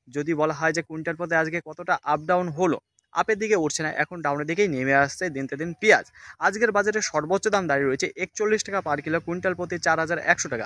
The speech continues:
চল্লিশ টাকা per কিলো, কুইন্টাল প্রতি চার হাজার। দেখুন, এই দুটোই সর্বোচ্চ দামে দাঁড়িয়ে রয়েছে।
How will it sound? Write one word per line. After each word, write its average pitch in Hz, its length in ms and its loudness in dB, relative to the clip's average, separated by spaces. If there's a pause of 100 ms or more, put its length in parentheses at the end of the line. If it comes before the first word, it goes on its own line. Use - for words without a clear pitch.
চল্লিশ 190 300 -2
টাকা 190 220 -2
per 165 160 2
কিলো, 170 160 -4
কুইন্টাল 165 320 -4
প্রতি 165 200 -4
চার 180 260 4
হাজার। 113 180 0 (260)
দেখুন, 254 180 6
এই 196 240 4
দুটোই 240 240 0
সর্বোচ্চ 202 360 2
দামে 202 220 0
দাঁড়িয়ে 170 260 6
রয়েছে। 143 240 2